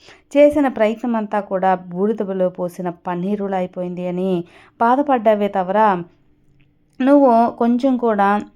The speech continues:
విసుగెత్తి బెంబేలెత్తిపోలేదు. మళ్ళీ మళ్ళీ ప్రయత్నించావు కాబట్టే నీకు ఇప్పుడు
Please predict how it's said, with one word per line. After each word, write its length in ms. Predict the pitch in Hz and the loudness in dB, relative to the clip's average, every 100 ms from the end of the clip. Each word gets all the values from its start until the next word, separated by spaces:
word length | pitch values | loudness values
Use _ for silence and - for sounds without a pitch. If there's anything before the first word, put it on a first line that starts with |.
| _ _ _ | _ _ _
విసుగెత్తి 720 | 208 202 208 226 226 196 202 - | -12 -8 -4 -4 -4 -8 -8 -6
బెంబేలెత్తిపోలేదు. 1080 | 190 185 190 196 190 180 185 180 180 180 196 _ _ _ _ - | -4 -2 0 0 -4 -6 -6 -4 -6 -8 -12 _ _ _ _ -2
మళ్ళీ 300 | 240 254 294 | 0 4 4
మళ్ళీ 300 | 262 226 233 | 4 2 0
ప్రయత్నించావు 880 | 226 196 190 202 202 190 180 175 - - | 0 -4 -2 -6 -6 -4 -4 -6 -12 -12
కాబట్టే 640 | 175 175 208 214 226 - - | -10 -6 -6 -4 -4 -4 -4
నీకు 280 | 233 262 | -4 -2
ఇప్పుడు 500 | 262 220 214 196 196 | -2 -4 -6 -6 -6